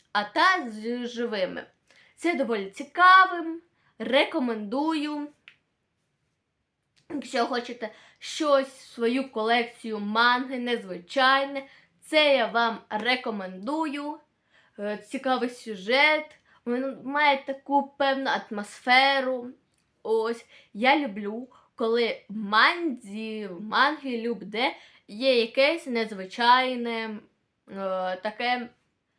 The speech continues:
як сказати, щось незвичайне. Наприклад, мої близнюки, там, е, манга є не чорно-білою, а чор-, а біло-коричневою. Там десь, е,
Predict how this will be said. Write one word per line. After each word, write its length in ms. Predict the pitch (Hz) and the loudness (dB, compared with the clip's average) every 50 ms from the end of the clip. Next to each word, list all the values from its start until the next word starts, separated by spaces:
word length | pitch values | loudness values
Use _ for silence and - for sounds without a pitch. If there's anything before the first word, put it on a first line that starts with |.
| _ _ _ _ _ - | _ _ _ _ _ -6
як 180 | 226 240 254 | -6 -6 -6
сказати, 340 | - - 247 226 214 202 214 | -6 -8 -8 -6 -6 -6 -6
щось 280 | - - - 370 370 359 | -8 -6 -4 -4 -4 -4
незвичайне. 680 | 359 320 254 247 254 262 - - 254 214 196 190 180 | -6 -8 -6 -8 -8 -10 -6 -4 -4 -4 -4 -4 -6
Наприклад, 840 | 185 208 233 233 294 302 285 - 311 277 254 - - - - - _ _ _ | -6 -8 -8 -6 -6 -6 -6 -4 -2 -4 -4 -4 -6 -12 -14 -14 _ _ _
мої 580 | - 240 240 254 277 269 240 262 277 277 277 262 | -10 -8 -6 -4 -6 -6 -6 -10 -10 -10 -12 -12
близнюки, 960 | 214 202 226 247 247 226 208 202 220 226 220 - - 320 349 370 381 381 - _ _ _ _ _ _ _ _ | -6 -2 -2 -2 -2 -4 -8 -8 -8 -8 -8 -8 -8 -8 -6 -6 -8 -10 -14 _ _ _ _ _ _ _ _
там, 280 | - 254 247 233 226 208 - _ _ _ _ 202 202 | 2 4 4 4 2 -2 -10 _ _ _ _ -8 -6
е, 340 | 202 202 202 202 196 190 | -4 -2 -2 -2 -2 -4
манга 400 | 196 196 220 254 302 339 339 320 | -2 4 6 6 6 6 4 -2
є 220 | 247 214 214 220 220 | -4 -2 0 0 -2
не 100 | 226 220 | -2 -4
чорно-білою, 880 | 220 - 285 302 294 285 262 226 202 208 214 202 196 190 185 180 180 - - _ _ | -2 0 0 0 0 -2 -4 -6 -4 -4 -4 -4 -4 -4 -6 -6 -8 -12 -16 _ _
а 400 | 226 240 240 240 240 233 233 226 226 | 2 2 2 2 2 2 2 2 0
чор-, 240 | - 262 254 254 262 254 - - - _ _ | -2 -4 -4 -4 -6 -8 -14 -20 -20 _ _
а 140 | - 214 | -2 -2
біло-коричневою. 1400 | 214 190 233 262 262 247 247 240 233 214 196 202 208 202 - - 254 233 220 214 214 214 214 214 208 202 202 208 - _ _ _ _ _ _ _ _ _ _ _ _ _ | 0 0 0 0 0 -2 -2 -4 -6 -6 -4 -4 -6 -6 -8 -6 -6 -4 -4 -4 -6 -6 -6 -8 -8 -8 -10 -10 -14 _ _ _ _ _ _ _ _ _ _ _ _ _
Там 540 | - 285 294 311 349 330 311 294 254 208 202 | -2 0 0 0 -2 -4 -6 -8 -10 -10 -8
десь, 600 | 196 226 247 254 254 262 269 262 - - - - 240 | -6 -6 -6 -6 -6 -8 -10 -10 -14 -20 -16 -6 -4
е, 160 | 226 220 | -2 -2